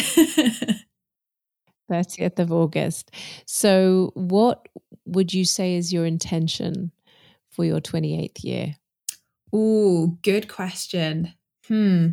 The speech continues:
Speaker 1: I haven't actually thought about this yet, actually. So it's probably good you've asked me this. I can have a good think over the next two weeks now. But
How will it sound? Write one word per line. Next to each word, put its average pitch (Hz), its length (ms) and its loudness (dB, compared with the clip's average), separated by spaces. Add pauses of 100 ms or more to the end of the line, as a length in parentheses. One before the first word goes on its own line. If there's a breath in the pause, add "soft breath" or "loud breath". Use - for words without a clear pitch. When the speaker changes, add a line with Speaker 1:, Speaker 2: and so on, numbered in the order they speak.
(140)
Speaker 1:
I 214 60 0
haven't 320 160 2
actually 262 240 -2
thought 247 180 0
about - 220 -4
this 175 180 -2
yet, 165 160 -2
actually. 165 440 -4
So 190 120 -4
it's 196 100 -4
probably 240 220 -2
good 240 220 0
you've 214 100 -2
asked 214 320 2
me 175 80 -2
this. 165 280 -4
I 175 100 -2
can 185 320 0 (280 loud breath)
have 240 180 2
a 220 60 2
good 220 220 2
think 233 280 2
over 196 140 0
the 190 80 0
next 185 280 -4
two 202 140 0
weeks 185 260 0
now. 170 240 0
But 185 320 -2